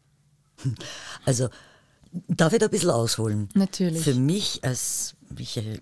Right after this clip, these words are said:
Speaker 1: junge Frau war, war der attraktivste Mann der Robert Redford.
Speaker 2: Oh.
Speaker 1: Absolut, absolut. Obwohl ich eigentlich blonde Männer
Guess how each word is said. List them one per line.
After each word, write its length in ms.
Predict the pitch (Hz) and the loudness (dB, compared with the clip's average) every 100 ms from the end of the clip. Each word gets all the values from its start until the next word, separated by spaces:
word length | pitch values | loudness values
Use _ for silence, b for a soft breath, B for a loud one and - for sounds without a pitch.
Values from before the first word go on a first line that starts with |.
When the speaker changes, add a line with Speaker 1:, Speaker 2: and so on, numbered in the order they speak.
| - | -6
Speaker 1:
junge 300 | 123 165 143 | 0 2 2
Frau 300 | - 107 117 | 0 -2 2
war, 140 | 147 | 2
war 100 | 120 | 2
der 160 | - - | 0 -2
attraktivste 840 | 120 101 104 - 143 165 - - | -4 -2 -6 -4 -4 0 0 0
Mann 420 | 127 104 113 127 - _ - | 0 2 0 0 -4 _ -4
der 120 | 113 | 0
Robert 340 | 110 113 - | 0 0 -2
Redford. 580 | 98 87 - 80 - - - _ | -4 -4 -6 -8 -10 -16 -20 _
Speaker 2:
Oh. 580 | - 160 190 240 175 175 - - B B B B B B _ | -4 0 0 0 -2 -4 -10 -20 B B B B B B _
Speaker 1:
Absolut, 800 | 131 - - 135 107 80 - - - | 0 2 0 0 -2 -4 -10 -16 -6
absolut. 640 | 120 135 - - 78 92 - | -2 0 0 -4 -4 -10 -12
Obwohl 240 | - 143 151 | -2 2 2
ich 120 | - | 2
eigentlich 360 | 127 135 113 - | 2 2 0 0
blonde 360 | 117 117 135 | 2 4 4
Männer 360 | 127 120 117 | 4 4 2